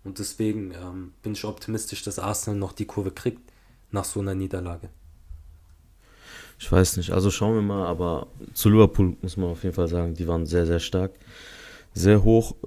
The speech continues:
Speaker 2: gepresst und sehr aggressiv gewesen. Die haben, die haben Arsenal gar keine Luft gelassen und ziemlich überfordert war auf jeden Fall euer linker Verteidiger, Tavares.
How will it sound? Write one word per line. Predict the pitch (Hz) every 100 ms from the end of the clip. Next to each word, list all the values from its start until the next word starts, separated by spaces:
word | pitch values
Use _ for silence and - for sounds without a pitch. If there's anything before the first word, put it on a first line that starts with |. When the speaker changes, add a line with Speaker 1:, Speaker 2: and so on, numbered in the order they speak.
| -
Speaker 2:
gepresst | - - 117 117 - - -
und | 95
sehr | 90 101
aggressiv | 98 - 82 - 110 -
gewesen. | 90 92 87 92 90 - 104 - _ -
Die | 101
haben, | 92 85 - - - -
die | 104
haben | 101 98
Arsenal | 87 98 92 87
gar | 95
keine | - 90
Luft | 95 98 -
gelassen | 90 85 92 87 - - - - - -
und | - 87 85 82 82 78 - - -
ziemlich | - 110 107
überfordert | 95 95 - 104 95
war | 92
auf | 92
jeden | 101 98
Fall | 98 -
euer | 90
linker | 90 120 123
Verteidiger, | 117 113 120 117 120 120 117
Tavares. | 110 104 113 117 - -